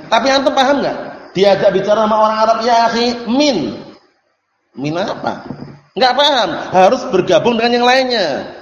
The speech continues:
"Min aina anta ya akhi?" Baru paham. Itu huruf. Kembali ke nahwu lagi ya. Karena dibahas ini kita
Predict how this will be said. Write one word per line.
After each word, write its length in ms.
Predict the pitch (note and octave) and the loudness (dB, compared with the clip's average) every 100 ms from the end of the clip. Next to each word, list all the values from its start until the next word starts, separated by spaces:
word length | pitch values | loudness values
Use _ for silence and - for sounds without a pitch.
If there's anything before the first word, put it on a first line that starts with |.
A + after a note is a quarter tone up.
| - | -2
"Min 220 | G3+ G#3 | 0 2
aina 320 | G3+ C4+ A3+ F3 | 2 2 2 0
anta 320 | F#3+ G3 F#3+ | 0 2 2
ya 240 | F#3+ F#3 | 2 0
akhi?" 240 | F3+ F#3+ F3 | -2 -4 -2
Baru 240 | C3+ C#3+ | -2 0
paham. 400 | C#3+ B2+ A2 G#2+ C#3 | 0 0 -2 -4 -4
Itu 180 | F3 | 0
huruf. 560 | F#3 G#3 G#3+ C#3+ - - - - - | 0 2 0 -2 -6 -12 -16 -20 -8
Kembali 320 | E3+ D#3+ D#3+ | -2 0 2
ke 80 | F3 F#3 F#3+ | 2 0 -2
nahwu 320 | F#3 F#3 G3+ | -2 0 2
lagi 240 | G3 D#3 | 2 0
ya. 400 | D3+ F#3+ - - | -2 -4 -8 -8
Karena 240 | - D3 E3 | -2 0 0
dibahas 320 | D3 C#3+ C#3+ D3 | 2 2 2 2
ini 160 | F3+ | 0
kita 320 | D#3+ D#3 F3+ | 0 0 0